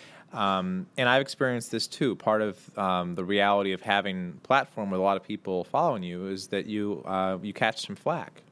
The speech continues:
right? Um, and, and it's not a bad thing for people to disagree or even violently disagree. It is a bad thing for, um, you to be tracked down by the secret police because you, uh, expressed a difference of opinion with the government,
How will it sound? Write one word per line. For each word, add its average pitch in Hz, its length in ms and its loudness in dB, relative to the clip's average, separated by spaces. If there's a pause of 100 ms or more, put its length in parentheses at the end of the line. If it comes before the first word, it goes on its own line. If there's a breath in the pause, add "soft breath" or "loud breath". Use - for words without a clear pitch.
right? 87 260 -10 (140)
Um, 87 440 -8 (100)
and, 104 280 -4
and 113 180 -4
it's - 180 -6
not 156 200 2
a 117 40 -4
bad 101 280 2
thing 117 540 0 (100)
for - 120 -20
people 123 300 -2
to 113 80 -10
disagree 104 540 -2
or 107 60 2
even 120 260 0
violently 127 360 2
disagree. 90 460 -12 (380 soft breath)
It 180 80 4
is 208 100 4
a 170 60 0
bad 123 240 4
thing 110 240 2
for, 107 580 2 (380 soft breath)
um, 104 200 2
you 110 100 2
to 107 80 0
be 107 100 2
tracked 104 380 2
down 104 240 2
by 95 140 4
the 92 80 -2
secret 95 340 -8
police 104 300 -4
because 90 520 -2
you, 87 460 -4
uh, 95 60 0
expressed - 680 -2
a 95 80 -6
difference 95 360 -6
of 90 60 -6
opinion 85 280 -8
with 85 120 -6
the 95 40 -8
government, 92 420 -2